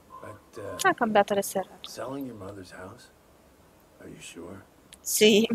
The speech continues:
Speaker 1: Bad or good? It's all you've got left of her.
Speaker 2: Mm. Se le dico nessuno te l'ha chiesto mi pare cattivo.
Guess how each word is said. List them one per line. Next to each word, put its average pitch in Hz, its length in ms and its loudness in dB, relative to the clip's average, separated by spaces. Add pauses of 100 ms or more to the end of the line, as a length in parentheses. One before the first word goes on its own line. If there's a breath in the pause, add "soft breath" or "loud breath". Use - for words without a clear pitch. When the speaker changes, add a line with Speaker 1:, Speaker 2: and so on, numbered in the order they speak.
(100)
Speaker 1:
Bad 104 440 -8
or - 540 -20
good? 92 320 -10 (1400)
It's - 120 -20
all 92 160 -10
you've 92 100 -14
got 95 220 -14
left 85 260 -16
of 90 100 -18
her. - 120 -20 (3750)
Speaker 2:
Mm. 233 540 -4 (3250 soft breath)
Se 240 100 4
le 233 80 6
dico 277 220 8
nessuno 285 300 8
te 294 60 6
l'ha 277 100 10
chiesto 311 280 4
mi 208 100 0
pare 196 260 2
cattivo. 180 560 -6